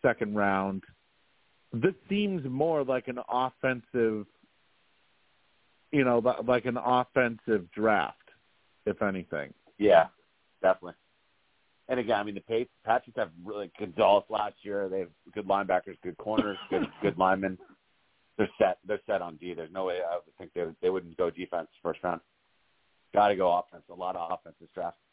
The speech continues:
Speaker 2: Pick some great players early on.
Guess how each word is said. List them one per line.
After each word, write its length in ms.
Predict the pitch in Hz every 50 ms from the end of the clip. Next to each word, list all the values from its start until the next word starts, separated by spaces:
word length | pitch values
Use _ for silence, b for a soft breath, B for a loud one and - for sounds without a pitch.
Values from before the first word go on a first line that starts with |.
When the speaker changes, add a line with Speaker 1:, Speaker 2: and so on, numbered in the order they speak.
| _ _ _ _ _ _ _ _ _ _ _ _ _ _ _ _ _ _ _ _ _ _ _ -
Speaker 2:
Pick 140 | - 113 - - -
some 140 | 90 85
great 280 | 76 - 90 90 90 -
players 300 | - 110 113 110 95 85 -
early 240 | 78 85 85 87 98
on. 180 | 104 107 101